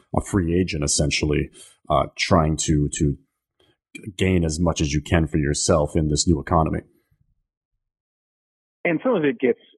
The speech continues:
Speaker 2: like, really, really silly when we got, like, the, the new food courts, for example. It's like, "Oh, millennials can't afford, you know, the labor costs of a T G I Fridays." But you know what they'll, they're really like is,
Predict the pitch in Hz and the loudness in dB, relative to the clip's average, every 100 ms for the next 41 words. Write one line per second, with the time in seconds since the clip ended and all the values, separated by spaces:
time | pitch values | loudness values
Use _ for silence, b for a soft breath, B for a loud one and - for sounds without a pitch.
0 | - 143 107 - - 143 175 196 135 110 | -2 2 2 0 -14 -6 0 2 2 0
1 | 123 127 98 - 98 95 90 90 - 147 | 0 0 -2 -2 0 2 0 -4 -4 0
2 | 123 117 127 113 120 117 - 127 127 127 | 0 0 0 0 0 -4 -2 0 0 -2
3 | 127 143 156 - 156 170 - 170 175 - | -2 0 0 0 2 0 0 -2 -2 -4
4 | - 175 165 170 175 - 190 196 _ _ | 0 2 2 0 -2 0 -2 -4 _ _
5 | _ _ _ _ _ - 131 143 135 151 | _ _ _ _ _ -8 -2 0 0 0
6 | 151 156 175 190 170 - 151 143 - - | 0 0 0 -2 -4 0 0 0 -4 -4
7 | 135 135 131 123 - - 127 113 110 107 | 0 2 0 -4 -14 -2 0 2 2 0
8 | 127 110 120 139 135 - 110 104 107 _ | -2 0 0 0 -2 -2 0 0 -2 _
9 | - - 117 107 - 123 113 107 95 92 | -18 0 2 2 0 -2 0 0 0 0
10 | 101 107 92 73 - _ _ _ _ _ | 0 0 0 -4 -6 _ _ _ _ _
11 | _ _ - 123 117 131 139 135 127 117 | _ _ 0 2 2 0 2 0 2 0
12 | 123 123 117 113 117 185 170 123 120 - | 0 0 0 0 0 0 2 0 -2 -2
13 | 104 | -4